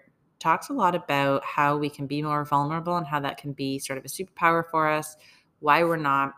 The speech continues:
and how it can make us better parents and leaders. And so, um, I highly recommend that book,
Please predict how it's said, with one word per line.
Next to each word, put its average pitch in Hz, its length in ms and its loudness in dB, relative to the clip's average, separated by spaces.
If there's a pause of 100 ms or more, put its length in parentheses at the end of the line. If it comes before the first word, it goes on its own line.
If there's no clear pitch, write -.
(140)
and 170 120 -4
how 170 160 2
it 170 80 -2
can 226 140 -6
make 226 120 -4
us 220 120 -6
better 151 200 0
parents 147 580 -6
and 151 140 -6
leaders. 160 480 -4
And 170 140 -8
so, 147 320 0 (380)
um, 143 420 -4 (120)
I - 40 -12
highly 294 240 0
recommend 160 380 -2
that 143 160 0
book, 135 180 -4